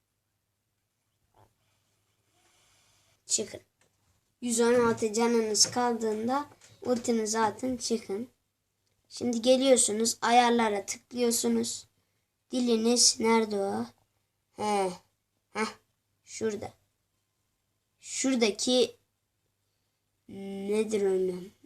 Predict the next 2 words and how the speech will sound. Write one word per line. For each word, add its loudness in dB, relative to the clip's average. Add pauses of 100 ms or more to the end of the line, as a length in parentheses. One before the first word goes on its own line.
(960)
Türkçenin 4 (720)
İngiliz'in 4